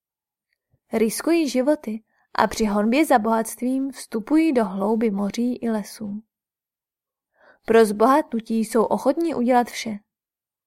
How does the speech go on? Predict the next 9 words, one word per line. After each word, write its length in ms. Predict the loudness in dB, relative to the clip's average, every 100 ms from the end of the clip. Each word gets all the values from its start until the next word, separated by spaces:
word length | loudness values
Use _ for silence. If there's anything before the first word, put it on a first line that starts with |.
| _ _ _ _
Proto 300 | 0 2 6
je 120 | 6 6
nesmírně 600 | 2 0 -2 0 2 0
obtížné 640 | 0 -2 0 0 0 -2
vzdát 440 | -4 0 0 0
se 120 | -2 -4
těžce 420 | -6 -8 -6 -2
nabitého 520 | -2 -2 -2 -2 0
majetku. 480 | -2 -4 -8 -16